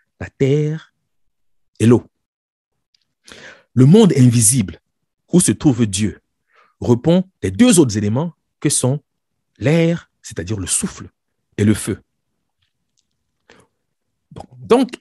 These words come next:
il y a une dialectique gémellaire entre l'univers manifesté dans lequel nous vivons,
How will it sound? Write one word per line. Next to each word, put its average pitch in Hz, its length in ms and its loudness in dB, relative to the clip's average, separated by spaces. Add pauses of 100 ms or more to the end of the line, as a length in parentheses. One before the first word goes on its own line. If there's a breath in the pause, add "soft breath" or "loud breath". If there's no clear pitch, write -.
(540)
il 202 220 2
y 147 80 0
a 156 200 -4 (3750)
une 165 180 6
dialectique 135 760 -2 (340)
gémellaire 123 1040 2 (720)
entre 147 400 0 (720)
l'univers 165 540 6
manifesté 117 680 -2 (600)
dans 123 160 0
lequel 113 300 0
nous 107 100 2
vivons, 95 360 -6